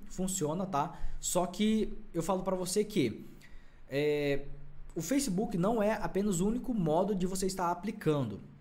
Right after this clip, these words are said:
tá? Eu, eu falo pra você que dá certo, dá. Só que você não pode apenas confiar no Facebook, que muitas pessoas estão apenas aplicando isso e fala que não dá certo e acaba pedindo reembolso do curso.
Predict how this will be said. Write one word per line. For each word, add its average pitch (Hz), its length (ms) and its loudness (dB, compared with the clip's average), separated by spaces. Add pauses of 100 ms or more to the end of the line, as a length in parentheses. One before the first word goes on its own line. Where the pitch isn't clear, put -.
(120)
tá? 113 260 -4
Eu, 123 360 -4
eu 131 80 -6
falo 143 180 0
pra 156 140 -4
você 160 180 -4
que 170 180 -6 (220)
dá 147 240 -2
certo, 170 540 0 (260)
dá. 139 460 2 (480)
Só 175 340 2
que 196 220 2
você 185 760 2
não 196 240 2
pode 160 320 0
apenas 190 380 -2
confiar 214 460 0
no 196 60 0
Facebook, 214 520 0
que - 100 -4
muitas 170 200 -2
pessoas 190 300 -2
estão 196 260 0
apenas 190 400 0
aplicando 202 520 -2
isso 208 440 0
e 180 80 -6
fala 180 320 -2
que 190 240 -2
não 185 160 2
dá 214 120 0
certo 190 460 0
e 190 140 -2
acaba 190 320 -2
pedindo 196 500 0
reembolso 202 480 4
do 269 80 0
curso. - 500 2